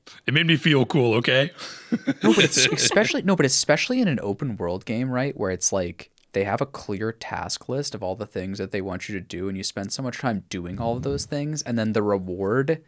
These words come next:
Speaker 2: is not the cool skin because they locked the cool skin behind <laughs> five dollars, whereas in the olden days,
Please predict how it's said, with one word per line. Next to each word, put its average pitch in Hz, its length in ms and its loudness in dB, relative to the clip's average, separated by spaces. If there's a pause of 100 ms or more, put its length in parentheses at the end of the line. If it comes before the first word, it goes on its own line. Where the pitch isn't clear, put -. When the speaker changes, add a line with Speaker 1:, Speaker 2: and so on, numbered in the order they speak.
(300)
Speaker 2:
is 117 200 -4
not 95 380 -4
the 151 100 -2
cool 165 300 -2
skin 170 580 -2
because 120 300 -4
they 110 120 0
locked 107 320 2
the 113 80 -4
cool 110 180 -2
skin 104 320 0
behind 98 420 -4
<laughs> - 0 -
five 165 240 -2
dollars, 156 580 4 (160)
whereas 120 360 4
in 113 80 0
the 110 80 0
olden 135 300 2
days, 110 360 -2